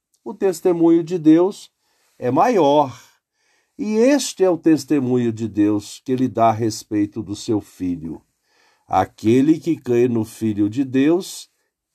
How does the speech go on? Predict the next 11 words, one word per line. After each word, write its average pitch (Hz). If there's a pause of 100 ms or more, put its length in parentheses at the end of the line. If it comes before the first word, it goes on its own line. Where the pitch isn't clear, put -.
(100)
tem 160 (380)
nele 143
esse 151
testemunho. 156 (640)
Aquele 196
que 180
não 175
dá 208
crédito 135
a 143
Deus 143